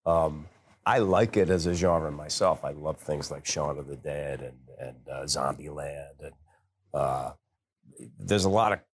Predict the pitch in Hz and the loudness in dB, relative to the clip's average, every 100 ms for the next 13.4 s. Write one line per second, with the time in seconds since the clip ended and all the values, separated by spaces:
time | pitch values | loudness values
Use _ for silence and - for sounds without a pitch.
0 | - - - - 95 113 107 - - 104 | -18 -14 -6 -2 2 4 4 2 4 6
1 | 92 92 82 78 82 87 92 87 76 - | 6 4 0 -2 -2 2 2 2 -2 -10
2 | - 92 80 90 85 85 82 - _ - | -4 -2 2 2 2 2 0 -2 _ -4
3 | 90 90 78 80 82 87 69 76 - _ | 0 2 0 -2 0 0 0 -8 -20 _
4 | 101 95 - _ _ _ _ _ _ _ | 2 2 0 _ _ _ _ _ _ _
5 | 101 95 - - - - 98 92 95 127 | 2 4 2 0 -2 -2 2 4 4 4
6 | 139 113 113 92 92 90 - _ - 90 | 2 2 2 4 2 2 -4 _ -2 0
7 | 80 82 90 120 120 80 67 - - 67 | 2 2 2 2 0 -6 -8 -8 -6 -8
8 | 71 - 67 65 67 _ - 80 - 113 | -10 -8 -8 -8 -14 _ -6 -6 0 2
9 | 113 - 80 71 73 71 78 _ _ _ | 2 0 -6 -2 -2 -2 -4 _ _ _
10 | _ _ _ _ _ _ - 95 107 98 | _ _ _ _ _ _ 0 0 2 2
11 | 92 - 98 92 90 90 90 95 101 - | 2 4 6 6 4 4 4 2 0 -6
12 | _ _ - 71 101 95 82 82 95 87 | _ _ -2 0 2 2 2 2 2 2
13 | 73 67 62 67 | 0 -4 -8 -16